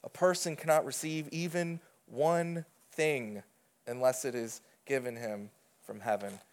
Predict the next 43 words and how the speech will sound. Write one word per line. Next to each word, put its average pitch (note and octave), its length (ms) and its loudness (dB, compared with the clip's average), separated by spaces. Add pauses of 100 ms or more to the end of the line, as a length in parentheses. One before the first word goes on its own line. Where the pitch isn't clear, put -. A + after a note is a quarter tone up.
(240)
Jesus D3 360 -2
says C#3+ 300 6
a B2+ 60 -2
very B2+ 240 2
similar B2+ 400 -2
thing A#2 340 -6
later A2+ 280 0
in A2 80 -8
John A#2 280 0
nineteen A2+ 600 -6 (280)
to - 100 -12
Pilate, A#2 500 2
when A2+ 140 -12
Pilate's A#2+ 380 0
saying, A2 260 -6
"Do A2+ 100 -14
you A#2 60 -8
not B2+ 240 -4
know C3+ 240 2
that C3+ 180 0
I B2+ 100 2
can A2 320 -12 (380)
crucify D3 460 -4
you? F#3+ 220 -6 (120)
I G#2+ 100 -6
have A2+ 140 -2 (200)
authority F3 400 0
over G#2+ 180 -4
you, G#2+ 100 -12
Jesus. B2+ 520 -12 (580)
Uh, G#2+ 320 -2
God C#3+ 260 10
of C3 100 -4
the C3+ 60 -8
universe C3+ 440 -2
who C3 60 -6
created B2+ 380 0
everything, C#3 440 -2
I C#3+ 60 2
have C3+ 120 2
authority E3 440 2
over G#2+ 180 -2
you." G#2+ 200 -8